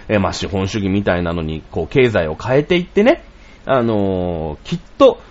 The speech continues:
うん、そのうち資本主義っていうので、やっぱりちょっともでも裕福になってお金儲けをして、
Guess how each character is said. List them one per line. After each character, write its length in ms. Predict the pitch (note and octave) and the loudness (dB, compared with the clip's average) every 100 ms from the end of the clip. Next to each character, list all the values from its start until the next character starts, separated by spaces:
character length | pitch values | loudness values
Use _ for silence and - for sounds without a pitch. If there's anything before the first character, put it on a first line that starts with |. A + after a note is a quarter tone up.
| - - | -20 -4
う 180 | C#3 C3 | 0 0
ん、 40 | |
そ 100 | A#2 | 2
の 120 | A2+ A2 | 2 2
う 80 | G#2+ | 0
ち 120 | G#2+ | -6
資 160 | - | -6
本 200 | A2+ C3+ | -2 -2
主 80 | C3+ | 0
義 140 | C#3 C3+ | -2 -4
っ 60 | |
て 140 | - A2+ | -2 0
い 100 | A#2+ | 2
う 100 | A#2+ | 0
の 120 | G2 | 2
で、 240 | F3+ F#3+ - - | 2 2 -2 -4
や 120 | F#2 | -4
っ 40 | |
ぱ 120 | - G2 | 0 -2
り 120 | D2+ | -2
ち 120 | - | -4
ょ 20 | |
っ 40 | - | -2
と 140 | - | 0
も 120 | B2 | 0
で 80 | G#2 | 0
も 300 | F2+ D#2+ D#2 - | 0 -2 -4 -8
裕 200 | F#2 A2+ | -2 0
福 200 | A2 - | 0 -4
に 100 | G2 | -2
な 120 | G2 B2 | -2 -2
っ 80 | |
て 80 | - | -2
お 140 | F2 G2 | -4 0
金 220 | C3 C#3+ | 0 2
儲 240 | D#3 F3 | 2 0
け 260 | E3+ D3+ A2 | 0 0 0
を 140 | F#2+ | 0
し 120 | G2+ - | -4 4
て、 280 | A3+ A#3 | 6 6